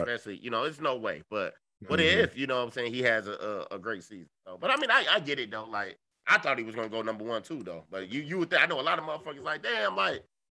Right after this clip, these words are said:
Speaker 1: Southside ain't rooting for the black motherfucker to go first pick" type shit. You know what I'm
Speaker 2: Nah,
Speaker 1: saying?
Speaker 2: it ain't even about that. Get the fuck outta here.
Speaker 1: You know how motherfuckers be, shit. You know what I'm saying?
Speaker 2: <laughs> Get the fuck outta here. But, um, yeah, I'm, I'm, I was, uh,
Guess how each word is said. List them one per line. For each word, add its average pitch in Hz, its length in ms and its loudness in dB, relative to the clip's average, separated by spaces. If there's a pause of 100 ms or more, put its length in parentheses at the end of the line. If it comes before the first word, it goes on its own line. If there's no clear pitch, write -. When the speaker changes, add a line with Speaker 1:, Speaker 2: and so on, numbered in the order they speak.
(140)
Speaker 1:
Southside 185 380 2
ain't 196 160 6
rooting 190 260 0
for 185 100 2
the 175 60 6
black 175 280 6
motherfucker 185 400 4
to 190 40 -4
go 196 180 -2
first 202 320 0
pick" 202 220 0
type 190 220 6
shit. 196 300 0
You 196 80 -2
know 202 160 0
what - 20 6
I'm 156 160 8
Speaker 2:
Nah, 190 240 12
Speaker 1:
saying? 208 120 10
Speaker 2:
it - 60 12
ain't 190 120 12
even 156 160 10
about 87 340 6
that. 76 280 0
Get 196 140 -6
the - 60 -8
fuck 78 240 2
outta 80 140 2
here. 80 220 -2 (240)
Speaker 1:
You - 140 -12
know 127 60 6
how - 80 8
motherfuckers 139 520 10
be, 226 200 6
shit. 143 340 0
You 117 60 0
know 165 100 12
what 160 80 12
I'm 160 60 10
saying? 135 300 8 (340)
Speaker 2:
<laughs> - 440 -10
Get 123 280 10
the 120 100 6
fuck 110 240 8
outta 104 300 8
here. 95 220 2 (400)
But, 107 380 6
um, 110 540 4 (480)
yeah, 156 400 12
I'm, 156 120 10
I'm, 160 200 8
I 160 200 10
was, 156 260 10
uh, 143 380 12